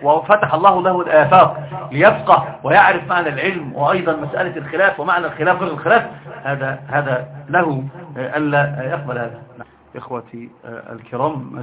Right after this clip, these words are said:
زلنا مع الإخلاص، وهو أصل أعمال القلوب مع المحبة، وأنه لا ينجو امرؤ، امرؤ قط إلا بإخلاص القلب لله جل في علاه، إلا من أتى الله بقلب سليم. ربكم أعلم بما في نفوسكم، أن تكونوا صالحين فإنه كان للأوابين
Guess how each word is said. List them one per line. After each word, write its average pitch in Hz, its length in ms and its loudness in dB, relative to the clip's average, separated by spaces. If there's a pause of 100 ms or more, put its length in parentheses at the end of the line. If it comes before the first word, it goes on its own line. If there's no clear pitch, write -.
زلنا 120 220 -6
مع 113 120 -4
الإخلاص، 127 400 -6 (340)
وهو 120 220 -6
أصل 131 320 -8
أعمال 117 240 -8
القلوب 131 460 -10 (120)
مع 117 320 -6
المحبة، 135 500 -6 (680)
وأنه 139 360 -2
لا 135 160 -4
ينجو 139 180 -6
امرؤ، 123 320 -6 (640)
امرؤ 123 380 -4 (100)
قط 131 320 -6
إلا 123 440 -6
بإخلاص 127 440 -10
القلب 117 300 -10
لله 117 260 -8
جل 120 280 -10
في 117 120 -12
علاه، 139 300 -4 (380)
إلا 139 260 -4
من 120 220 -8
أتى 139 180 -8
الله 123 340 -4
بقلب 117 540 -10 (180)
سليم. 117 400 -8
ربكم 123 520 -6
أعلم 120 360 -2
بما 123 260 -8
في 123 160 -10
نفوسكم، 120 540 -8
أن 120 100 -8
تكونوا 123 280 -10
صالحين 120 460 -10
فإنه 117 380 -12
كان 135 180 -4
للأوابين 120 720 -8